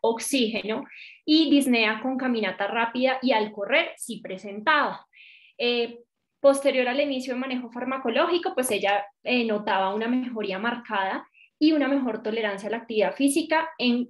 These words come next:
a la actividad física en comparación, pues, a la previa que ya tenía. Acá venía igual, pues, el mismo manejo, estaba con el Bosentan, con el Sildenafil,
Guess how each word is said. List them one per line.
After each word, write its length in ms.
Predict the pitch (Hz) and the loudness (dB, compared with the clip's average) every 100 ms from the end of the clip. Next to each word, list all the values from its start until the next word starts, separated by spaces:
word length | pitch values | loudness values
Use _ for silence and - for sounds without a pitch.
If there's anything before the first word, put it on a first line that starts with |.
| - | -2
a 80 | 226 | -4
la 80 | |
actividad 340 | 226 233 202 202 | -2 -2 -2 -2
física 440 | 254 254 294 311 | -4 -2 -2 -2
en 120 | 247 247 | 2 2
comparación, 640 | 240 220 165 - 185 180 | 2 -2 -2 -4 -8 -6
pues, 220 | 196 - - _ - | -6 -6 -14 _ -2
a 100 | 208 | -2
la 160 | 185 | 0
previa 320 | 190 190 185 | 0 0 -2
que 100 | 185 | -4
ya 160 | 208 170 | -4 -6
tenía. 400 | 180 208 202 - - - - - - | -4 -2 -2 -6 -16 -20 -20 -14 -4
Acá 260 | 185 190 | -2 0
venía 320 | 226 240 269 | 0 2 2
igual, 380 | 262 254 269 262 | 0 2 2 4
pues, 240 | 262 277 - | 0 -2 -4
el 160 | 240 240 | -6 -4
mismo 260 | 226 214 214 | -4 -4 -4
manejo, 420 | 240 214 247 262 | -4 -4 -4 -4
estaba 380 | 254 214 190 190 | -6 -4 -4 -4
con 140 | 220 | -4
el 120 | 214 | -4
Bosentan, 720 | 214 196 202 180 180 220 226 233 | -6 -8 -10 -10 0 2 2 0
con 200 | 240 226 | -4 -4
el 140 | 220 | -6
Sildenafil, 1080 | - 208 190 190 180 - - 220 208 - | -8 -12 -6 -4 -4 -6 -4 -2 0 -2